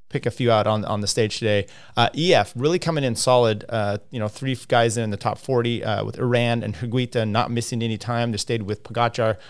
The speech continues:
Cort Ma-, Magnus Cort was up in the front there, had a chance. I think, he, yeah, he was third on the day.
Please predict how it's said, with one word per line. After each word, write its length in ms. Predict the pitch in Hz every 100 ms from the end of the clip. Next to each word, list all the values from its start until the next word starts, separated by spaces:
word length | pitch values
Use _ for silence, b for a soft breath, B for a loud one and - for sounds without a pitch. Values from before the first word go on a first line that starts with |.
| B -
Cort 180 | 147 127
Ma-, 200 | 120 -
Magnus 360 | 117 117 113
Cort 260 | - 143 -
was 160 | 113
up 140 | 113 113
in 80 | 107
the 80 |
front 320 | 101 - 151 -
there, 240 | 147 143
had 140 | 120
a 40 | 110
chance. 320 | - 135 123
I 40 |
think, 160 | 113 127
he, 60 | 113
yeah, 200 | 120 98
he 120 | 98
was 100 | -
third 240 | 139 135
on 80 | 139
the 80 | 131
day. 320 | 131 123 120